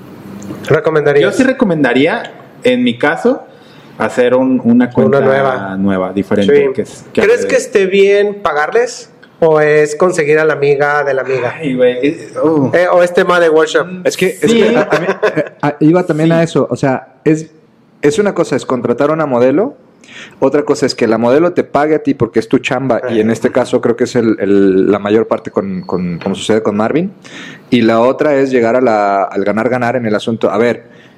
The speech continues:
Speaker 3: yo nunca lo he hecho.
Speaker 1: ¿Y tú quieres
Speaker 3: Tú tienes,
Speaker 1: hacer
Speaker 3: tú tienes
Speaker 1: esto?
Speaker 3: fotos, tú quieres hacer fotos, eh, son ganar-ganar y vamos, vamos a la par, ¿no? Pero, pero justo en esta parte en donde no se ha iniciado, yo, yo en mi caso no he iniciado,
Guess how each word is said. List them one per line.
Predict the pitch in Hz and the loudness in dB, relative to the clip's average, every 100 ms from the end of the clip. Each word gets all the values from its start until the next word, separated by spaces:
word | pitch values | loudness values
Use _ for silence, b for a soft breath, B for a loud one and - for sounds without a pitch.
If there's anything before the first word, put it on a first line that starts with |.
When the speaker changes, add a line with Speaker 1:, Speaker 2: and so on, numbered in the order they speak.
| B - | B -2
Speaker 3:
yo | 113 | 0
nunca | 143 143 | 0 2
lo | 131 | 2
he | 135 | 2
hecho. | - 165 247 - _ _ _ _ - _ _ - - | 0 -2 -2 -16 _ _ _ _ -20 _ _ -20 0
Speaker 1:
¿Y | 131 131 | 2 2
tú | 139 | 0
quieres | 147 135 | 0 2
Speaker 3:
Tú | 135 | 0
tienes, | 127 | 0
Speaker 1:
hacer | 156 139 | 0 2
Speaker 3:
tú | |
tienes | 131 143 | 2 2
Speaker 1:
esto? | 165 | 2
Speaker 3:
fotos, | 175 185 202 196 - | 0 2 0 0 -4
tú | 139 | 0
quieres | 127 120 | 2 0
hacer | 131 | -4
fotos, | - 185 190 208 107 - - - | 0 0 2 0 -2 -14 -10 0
eh, | 107 101 101 101 95 | 2 2 2 0 0
son | - 107 - | -4 -4 -4
ganar-ganar | 110 104 117 139 143 151 160 - | -4 -2 0 0 0 -2 -4 -4
y | 110 | -2
vamos, | 101 101 110 - | 0 0 -2 -2
vamos | 104 107 | -4 0
a | 98 | -2
la | 95 | 0
par, | 123 104 | -2 -2
¿no? | 127 | -4
Pero, | - 107 104 B B B B | -2 -2 -2 B B B B
pero | 127 123 | 0 0
justo | 123 156 - 170 - | 2 0 2 0 2
en | 127 | -2
esta | 127 123 139 | -2 -4 -4
parte | 139 131 139 | -2 -2 -2
en | 131 | -2
donde | 117 110 107 104 98 - | 0 2 2 2 -2 -6
no | 110 113 117 139 | -4 0 2 2
se | 156 156 | 0 -2
ha | 147 | -2
iniciado, | 143 139 - 123 117 | -4 -6 -2 0 2
yo, | 113 113 123 104 | 2 2 0 0
yo | 117 | -4
en | |
mi | 120 | -2
caso | 120 117 | -6 -4
no | 110 | -2
he | 131 | 0
iniciado, | 151 - 123 139 | 0 0 2 2